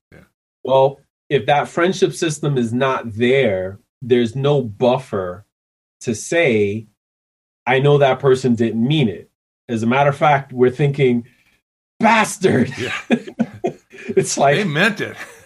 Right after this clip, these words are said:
Speaker 2: <laughs> they meant
Speaker 1: Yeah.
Speaker 2: that. <laughs> So there's nothing to buffer that whole cycle. So now all of a sudden I'm getting people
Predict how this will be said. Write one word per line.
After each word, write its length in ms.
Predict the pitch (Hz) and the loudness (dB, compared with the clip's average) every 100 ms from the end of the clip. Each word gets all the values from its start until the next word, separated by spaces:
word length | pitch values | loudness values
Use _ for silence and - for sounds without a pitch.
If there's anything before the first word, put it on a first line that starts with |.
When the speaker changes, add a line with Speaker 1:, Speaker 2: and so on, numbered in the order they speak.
| - | -14
Speaker 2:
<laughs> 400 | - _ 240 _ | -14 _ -20 _
they 260 | 196 269 208 | 2 4 2
meant 500 | 165 185 277 - - | 2 2 2 0 0
Speaker 1:
Yeah. 200 | 160 - - - | -2 -2 -14 -16
Speaker 2:
that. 220 | - 107 _ _ - - - | -14 -16 _ _ -16 -16 -2
<laughs> 160 | 202 226 - - _ | -2 -2 -8 -20 _
So 140 | - 165 | -8 -4
there's 220 | 170 170 | 0 2
nothing 560 | 190 196 339 311 220 190 | 2 2 0 2 2 2
to 80 | 170 | 0
buffer 840 | 135 175 190 - 160 131 123 135 _ _ _ | 0 0 0 0 -2 -2 -2 -6 _ _ _
that 240 | - 139 143 | -2 0 0
whole 300 | 147 156 151 | -2 -2 -2
cycle. 500 | 147 202 208 147 123 | -2 0 0 0 -4
So 140 | 117 131 | -2 -2
now 220 | 139 180 | 2 2
all 100 | 180 | 2
of 60 | 156 | 0
a 60 | 147 | -2
sudden 340 | 147 139 131 | 2 2 2
I'm 160 | 120 120 | -2 0
getting 280 | 143 143 135 | 0 0 -4
people 560 | 135 123 120 117 117 | -8 -4 -4 -4 -8